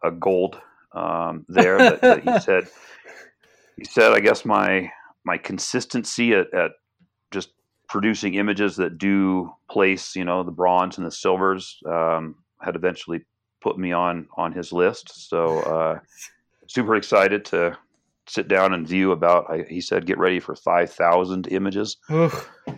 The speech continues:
Speaker 2: Well,
Speaker 1: So
Speaker 2: I'm hoping to maybe, um, talk to you more about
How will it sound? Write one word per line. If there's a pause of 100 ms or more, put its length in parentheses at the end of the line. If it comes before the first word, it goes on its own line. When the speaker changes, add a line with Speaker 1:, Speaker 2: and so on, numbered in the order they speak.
(440)
Speaker 2:
Well,
Speaker 1:
So
Speaker 2:
I'm
hoping
to
maybe, (100)
um, (320)
talk
to
you
more
about